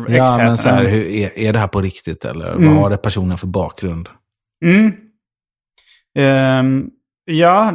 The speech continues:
Speaker 2: det, men då, men då tjugohundra, runt, eh, i mitten av, eh, noll noll-talet som vi befinner oss nu, då, det var inte så,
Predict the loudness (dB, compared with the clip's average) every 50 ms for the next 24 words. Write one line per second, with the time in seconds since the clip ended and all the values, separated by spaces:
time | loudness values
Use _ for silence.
0 | 0 0 2 2 2 2 2 0 -2 0 0 0 2 2 2 2 4 4 4 2
1 | 2 2 0 0 0 2 0 0 0 0 -2 -2 -4 -2 0 0 0 2 0 -2
2 | -6 -10 _ _ 2 4 4 6 4 4 2 0 -4 -10 _ -20 -10 _ 0 2
3 | 4 4 2 0 -2 -8 _ _ _ 0 0 0 2 2 4 4 4 4 2 0
4 | 0 2 2 4 4 2 2 2 2 0 0 0 0 -2 0 0 2 2 0 -2
5 | -2 0 0 0 0 -2 -2 -2 0 2 2 0 0 0 -2 -2 0 2 2 2
6 | 2 0 -2 -6 -14 _ _ _ _ _ _ _ _ _ _ _ _ _ _ 0
7 | 4 4 6 6 4 2 0 -4 -10 -18 _ _ _ _ _ _ _ _ _ _
8 | _ -4 0 2 2 2 2 0 -2 -4 -4 0 2 2 2 2 2 2 2 2
9 | 2 2